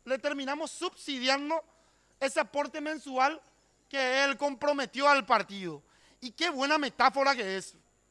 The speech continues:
Correligionarios, yo le doy a ustedes una migaja del salario. No les prometo focalizar mi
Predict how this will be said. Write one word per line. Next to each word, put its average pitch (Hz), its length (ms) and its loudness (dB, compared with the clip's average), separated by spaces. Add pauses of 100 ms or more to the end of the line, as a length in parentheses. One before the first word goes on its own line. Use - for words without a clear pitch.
(600)
Correligionarios, 294 680 4
yo 285 140 -2
le 339 60 0
doy 302 180 2
a 311 80 6
ustedes 285 460 6
una 294 240 -2
migaja 294 500 4
del 302 180 2
salario. 214 600 0 (1200)
No 254 120 -4
les 302 120 4
prometo 302 360 0
focalizar 330 540 2
mi 277 520 -4